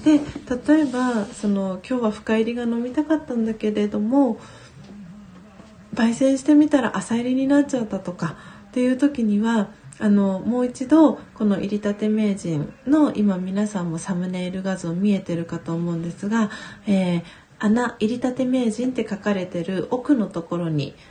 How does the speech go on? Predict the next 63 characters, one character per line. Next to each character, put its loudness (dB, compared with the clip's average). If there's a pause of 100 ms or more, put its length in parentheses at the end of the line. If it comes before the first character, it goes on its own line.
(140)
あ -4
の、 0
ち 0
ょ 4
っ 2
と 2
落 0
と -4
し -2
穴 0
み -2
た -2
い 0
な -2
穴 0
が -2
見 -2
え 2
る -4
か -8
と -10
思 -4
う -4
ん -6
で -8
す -18
け -6
れ -6
ど -6
も、 0 (240)
そ -12
こ -4
か -2
ら -2
も -4
う 0
一 -10
度 2 (320)
焙 4
煎 0
し -12
た、 -2 (280)
え 0
ー、 -
生 -4
豆 -2
を、 0 (260)
え -2
ー、 -2
入 -4
れ 0
て -2
も 2
ら 0
っ -4
て、 -2 (280)
少 -4
し -6 (600)
煎 0
り 4
具 2
合 -2
を、 2